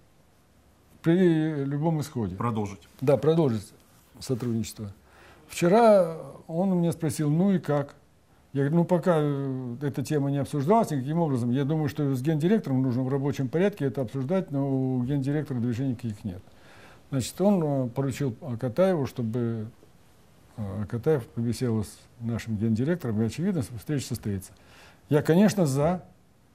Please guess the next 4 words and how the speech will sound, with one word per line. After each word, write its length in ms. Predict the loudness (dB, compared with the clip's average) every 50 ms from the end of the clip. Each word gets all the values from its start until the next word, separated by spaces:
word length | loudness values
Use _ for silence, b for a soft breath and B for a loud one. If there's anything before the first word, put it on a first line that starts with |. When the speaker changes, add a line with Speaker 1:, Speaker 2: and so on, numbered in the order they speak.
| _ _ _ _ _ _ _ _ _ _ _ _ _ _
Speaker 2:
Продолжение 460 | -10 -4 0 0 2 2 2 2 2
Speaker 1:
продолжение 520 | 2 2 2 2 4 2 2 2 2 0 0
Speaker 2:
сотрудничества. 140 | 0 0 -2
Speaker 1:
сотрудничества. 560 | -2 -2 -4 -4 -4 -6 -12 -12 -12 -14